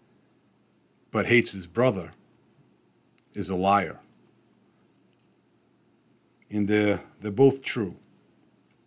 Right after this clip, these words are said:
But it's not possible to truly love God but hate another, because God is love.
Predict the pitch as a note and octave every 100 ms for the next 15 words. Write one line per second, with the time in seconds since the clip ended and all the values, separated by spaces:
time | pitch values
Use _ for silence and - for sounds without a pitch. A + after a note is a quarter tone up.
0 | _ _ _ _ _ - G#2 G2 - _
1 | _ _ _ _ _ _ - B2 - C3
2 | C#3+ D#3 - _ - - C#3+ C3 G#2+ F2+
3 | F2 - _ _ - A2+ - - - D3+
4 | C#3 C3+ C3 A#2 - G#2 G#2+ A2 F2+ F2
5 | G2+ F2 E2 E2+ - _ _ _ _ _
6 | _ _ _ _ _ _ _ - G2+ -
7 | A#2+ A2+ - - - _ _ _ _ _
8 | - G2 G#2+ F2 E2 - _ _ _ _
9 | _ _ _ _ _ _ _ _ _ -
10 | G2+ - A#2+ F#2 A#2+ B2+ A#2+ - A2 G2
11 | F#2+ G#2+ G#2